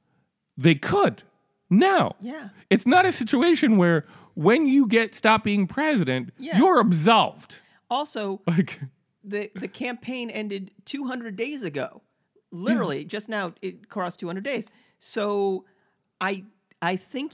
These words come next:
Speaker 2: even jaywalking, she could still be, like,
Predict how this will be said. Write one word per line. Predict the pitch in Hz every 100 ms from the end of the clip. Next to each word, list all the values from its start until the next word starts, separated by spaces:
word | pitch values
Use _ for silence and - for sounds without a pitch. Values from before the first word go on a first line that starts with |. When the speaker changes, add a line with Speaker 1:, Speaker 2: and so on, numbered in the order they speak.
| -
Speaker 2:
even | 214 247 247 190
jaywalking, | 165 165 156 156 240 254 262 302 359 320 381 359 _ _ _ _ _ _ _ _ _ _ -
she | - 220
could | 220 190
still | - 233 240
be, | 214 226 220 202
like, | 202 196 196